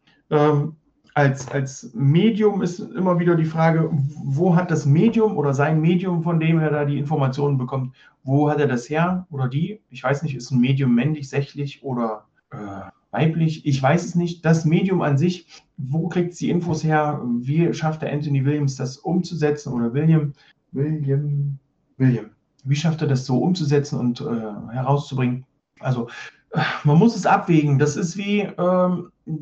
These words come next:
das, wenn man nur eine Ernährung ist. Ich finde, es ist eine gesunde, eine gesunde Mischung notwendig.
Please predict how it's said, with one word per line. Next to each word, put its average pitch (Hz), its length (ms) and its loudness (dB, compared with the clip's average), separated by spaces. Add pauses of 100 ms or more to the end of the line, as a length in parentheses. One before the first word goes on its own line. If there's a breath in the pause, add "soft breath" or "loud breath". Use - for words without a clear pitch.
(300)
das, 165 420 -6 (200)
wenn 160 160 -2
man 180 180 2
nur 165 200 2
eine 185 340 -4
Ernährung 170 560 0 (240)
ist. 175 180 -8
Ich - 160 -8
finde, 208 220 0
es 170 140 -4
ist 170 180 -4
eine 165 120 2
gesunde, 147 360 2 (180)
eine 127 260 -2
gesunde 123 380 -2
Mischung 113 560 -4
notwendig. 104 540 -14